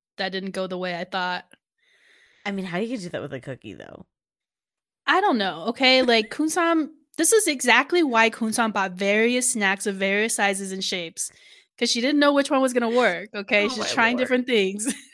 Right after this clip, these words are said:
Speaker 1: <laughs>
Speaker 2: Okay, fine. Um, let me just move on then.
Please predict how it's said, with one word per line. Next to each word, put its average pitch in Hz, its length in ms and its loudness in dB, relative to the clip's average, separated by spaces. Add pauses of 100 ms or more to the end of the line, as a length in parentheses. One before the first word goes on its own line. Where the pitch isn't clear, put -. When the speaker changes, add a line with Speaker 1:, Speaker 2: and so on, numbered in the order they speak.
(140)
Speaker 1:
<laughs> - 360 -4 (1700)
Speaker 2:
Okay, 202 220 -2
fine. 107 480 -6
Um, 190 220 -4
let 180 120 -4
me 196 60 -4
just 165 180 -12
move 180 220 -2
on 151 260 -4
then. 127 380 -10